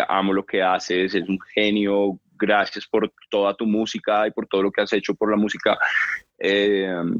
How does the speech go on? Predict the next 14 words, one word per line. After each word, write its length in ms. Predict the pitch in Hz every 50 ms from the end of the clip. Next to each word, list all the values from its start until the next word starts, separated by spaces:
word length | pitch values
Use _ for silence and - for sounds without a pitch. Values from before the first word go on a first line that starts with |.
| 92 - - _
y 300 | 120 117 104 104 95 -
de 220 | - 95 104 98
que 140 | - - 104
era 560 | 98 95 92 95 98 101 101 98 95 90 85 87 - - - _
un, 400 | - 101 101 98 98 95 92 92 -
un 240 | - 101 101 98 101
orgullo 420 | 101 110 110 120 123 117 120 110
para 200 | - 123 127 120
mí 220 | 113 107 101 95 -
conocerlo 520 | - 110 110 113 - - 113 110 107 113
y 60 | 110
trabajar 340 | - 120 120 117 113 104 101
con 140 | - 104 110
él, 180 | 117 131 147